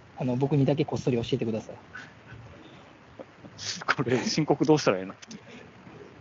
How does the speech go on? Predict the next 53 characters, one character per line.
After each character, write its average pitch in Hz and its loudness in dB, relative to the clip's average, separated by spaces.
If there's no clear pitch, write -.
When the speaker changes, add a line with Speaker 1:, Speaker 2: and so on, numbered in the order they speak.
Speaker 1:
あ、 156 2
で 339 0
も 208 8
あ 185 10
れ 233 6
で 220 2
す 196 2
よ。 151 2
結 - -4
局、 247 0
あ 240 0
れ 262 -2
で 262 -4
す 226 -4
よ。 131 0
ア-、 196 -4
ア 240 6
ス - 4
タ 170 10
ー 135 8
っ - -2
て 196 -8
暗 147 -6
号 165 -6
資 - -18
産、 123 -4
日 170 0
本 214 2
の 208 2
取 202 0
引 202 -4
所 175 0
な 123 -2
い 170 -2
ん 143 -2
で、 113 -2
海 220 0
外 208 4
の 175 0
バ 175 6
イ 220 8
ナ 214 6
ン 208 4
ス - -14
か、 131 -2
Speaker 2:
あ、 147 -2
Speaker 1:
な 139 2
ん 156 0
か、 120 -2
Speaker 2:
あ - -4
あ。 - -4
Speaker 1:
多 147 2
分 120 0